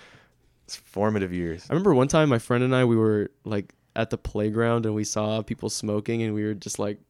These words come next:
Speaker 2: shit talking them, like, "Ha, they're gonna die of lung cancer." It
Speaker 1: Dude.
Speaker 2: got <laughs> fucked up.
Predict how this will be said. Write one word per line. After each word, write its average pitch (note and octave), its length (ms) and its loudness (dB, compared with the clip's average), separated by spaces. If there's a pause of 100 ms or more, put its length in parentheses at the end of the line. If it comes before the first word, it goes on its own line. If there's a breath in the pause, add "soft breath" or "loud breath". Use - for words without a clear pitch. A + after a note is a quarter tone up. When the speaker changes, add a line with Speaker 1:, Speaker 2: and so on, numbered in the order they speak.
Speaker 2:
shit A2+ 320 -2
talking A#2 420 0
them, B2+ 220 0
like, G#2+ 160 -2
"Ha, D3 240 2
they're C#3+ 140 0
gonna D3+ 260 0
die A#2+ 300 -2
of A#2+ 160 2
lung C3 240 4
cancer." C3 560 6
It B2+ 80 10
Speaker 1:
Dude. C3 80 8
Speaker 2:
got A2+ 220 4
<laughs> - 100 -6
fucked A#2 260 4
up. B2 240 4